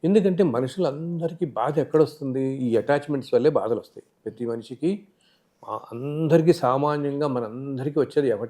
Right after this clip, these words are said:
అటాచ్‌మెంట్స్‌తో. So, ఈ బాధలు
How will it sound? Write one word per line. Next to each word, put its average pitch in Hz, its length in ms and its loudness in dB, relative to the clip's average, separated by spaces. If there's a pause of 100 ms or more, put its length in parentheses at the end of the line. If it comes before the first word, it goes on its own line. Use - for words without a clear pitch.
(100)
అటాచ్‌మెంట్స్‌తో. 117 640 -2 (680)
So, 175 360 6 (160)
ఈ 147 160 -2
బాధలు 151 560 4